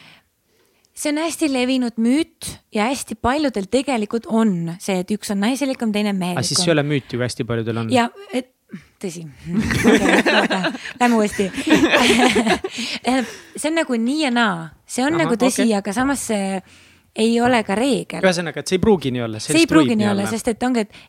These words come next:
Speaker 1: et, äh, selles naiste maailmas olles, ma olin umbes kolm aastat selles naiste maailmas, ma nägin, et pa-, väga paljudel see on nii, et üks on siuksem naiselikum, lillelapselikum, äh, tšikk ja teine on siis sellisem nagu tihtipeale poisi peaga, tihtipeale siuksed laiad kotis püksid, istuvad jalad harkis, on ju,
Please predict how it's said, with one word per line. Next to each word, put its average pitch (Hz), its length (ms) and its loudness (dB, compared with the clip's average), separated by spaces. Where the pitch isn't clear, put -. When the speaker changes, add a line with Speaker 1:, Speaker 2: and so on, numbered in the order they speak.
Speaker 1:
et, - 140 -16
äh, 220 200 -4
selles 233 320 -2
naiste 254 360 0
maailmas 247 400 2
olles, 277 240 0
ma 208 60 2
olin 214 100 2
umbes 220 160 -4
kolm 254 240 2
aastat 269 300 -4
selles 190 180 -8
naiste 226 300 -2
maailmas, 190 400 -2
ma 220 140 2
nägin, 285 340 2
et - 240 -12
pa-, 240 240 -2
väga 269 240 -2
paljudel 220 400 -2
see 247 140 0
on 214 180 2
nii, 180 240 -2
et 277 160 -2
üks 320 160 0
on 277 120 0
siuksem 214 360 -2
naiselikum, 233 560 -2
lillelapselikum, 226 920 0
äh, 214 240 -2
tšikk 240 240 -4
ja 202 80 -6
teine 294 240 2
on 208 100 -4
siis 190 160 -10
sellisem 202 400 -2
nagu 190 300 -4
tihtipeale 190 400 -4
poisi 240 320 -2
peaga, 269 480 -2
tihtipeale 202 480 -4
siuksed 208 400 -8
laiad 233 320 -2
kotis 226 320 -4
püksid, 247 400 -2
istuvad 202 320 -6
jalad 233 240 0
harkis, 262 400 -2
on 226 240 0
ju, 220 60 0